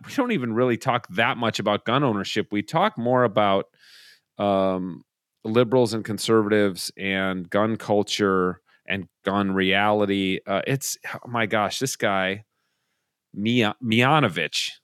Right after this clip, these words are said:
You'll s-, you'll, we'll get into his whole name right off the bat, but, uh, Mianovich is, what a fascinating dude. So thoughtful, um,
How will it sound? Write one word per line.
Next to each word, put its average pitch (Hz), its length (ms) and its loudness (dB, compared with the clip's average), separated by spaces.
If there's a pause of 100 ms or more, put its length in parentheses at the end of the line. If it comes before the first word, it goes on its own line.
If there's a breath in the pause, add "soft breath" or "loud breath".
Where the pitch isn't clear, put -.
(280)
You'll 139 200 6
s-, - 160 -2
you'll, 160 180 4
we'll 165 160 6
get 180 200 4
into 156 200 4
his 120 200 0
whole 123 160 2
name 113 280 2
right 104 140 2
off 98 220 0
the 92 80 -4
bat, 104 420 0
but, 98 140 -4 (120)
uh, 101 200 0
Mianovich 120 680 -2
is, 104 280 -6
what 117 180 2
a 123 60 2
fascinating 107 840 -2
dude. 95 300 -2 (440 soft breath)
So 143 520 4
thoughtful, 107 840 2 (600)
um, 98 580 -4